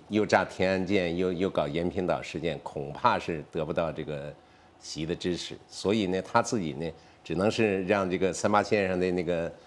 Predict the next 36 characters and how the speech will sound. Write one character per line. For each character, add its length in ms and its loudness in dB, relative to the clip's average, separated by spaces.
呃， 400 -4
他 180 4
的 100 4
所 220 0
谓 140 0
的 100 0
人 140 0
民 160 0
军 200 0
打 160 2
一 80 -2
打 180 2
什 160 -8
么 200 0
韩 240 -4
国 120 0
的 260 0
高 180 2
音 100 2
喇 220 2
叭 100 -4
而 160 -4
已。 160 -12
那 140 4
么 80 -2
再 300 4
走 260 4
下 180 2
去， 300 2
如 220 4
果， 280 2
如 240 4
果 160 4
要 120 6
解 300 2
决， 320 2